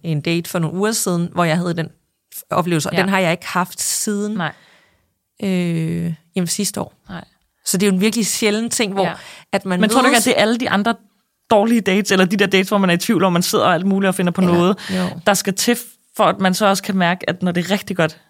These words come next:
Speaker 1: Jo, man, og man bliver jo så glad for sådan, man har jo nærmest følt sig ind, "Ah, men der var nok ikke,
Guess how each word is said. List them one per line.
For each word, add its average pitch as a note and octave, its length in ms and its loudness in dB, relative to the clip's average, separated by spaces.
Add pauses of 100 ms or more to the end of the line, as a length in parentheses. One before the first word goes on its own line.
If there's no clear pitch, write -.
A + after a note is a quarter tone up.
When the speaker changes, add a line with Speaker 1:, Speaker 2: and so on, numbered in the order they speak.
(240)
Speaker 1:
Jo, A3+ 240 -2 (240)
man, F#3+ 100 2
og F#3+ 100 0
man G3 140 2
bliver A3 160 0
jo F#3+ 60 0
så G#3+ 120 -2
glad G3 220 2
for G#3+ 80 -6
sådan, G#3 240 -4
man F3 180 0
har F#3+ 80 -2
jo F3 60 0
nærmest F3+ 240 0
følt F#3 140 -4
sig G3 80 -2
ind, F3+ 120 -4
"Ah, C3+ 120 -4
men D#3 80 -10
der D#3 60 0
var E3 160 0
nok D#3+ 220 -4
ikke, D#3 140 -12